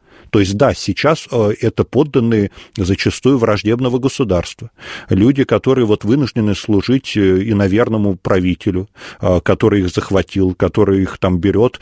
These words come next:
призывает, мобилизует и в том числе бросает под пушечное мясо против своих русских войск. А все равно о них князь беспокоится. И все равно церковь единая, они все равно его воспринимают как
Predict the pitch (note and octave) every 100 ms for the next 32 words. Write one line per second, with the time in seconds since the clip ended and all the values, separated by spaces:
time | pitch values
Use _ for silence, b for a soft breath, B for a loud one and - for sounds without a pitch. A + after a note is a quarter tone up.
0 | B B G2+ F#2 G2 G2 A#2 A2+ G2+ G2
1 | G2 F#2 C#3+ - - - B2+ - - A#2+
2 | G#2+ G2+ - A#2 C3 A2+ - - B2 -
3 | - A2+ G2+ G#2 C3+ A#2+ - A#2+ - G#2+
4 | - A2 C3+ - B2 - A#2+ - D#3+ -
5 | - _ B B B A2 G2+ - A2+ A2+
6 | C#3 G3 B2+ A2 C#3 D3 - A#2 B2 F#2+
7 | F#2+ - A2 A2 A#2+ E2 - - _ B
8 | B A#2 - A#2 D3 E3 - C#3+ - -
9 | A2 D#3+ A#2+ G2+ A2+ B2+ - B2 C#3+ D#3
10 | A#2+ A2 - - G#2+ A2+ C#3 C3 - A#2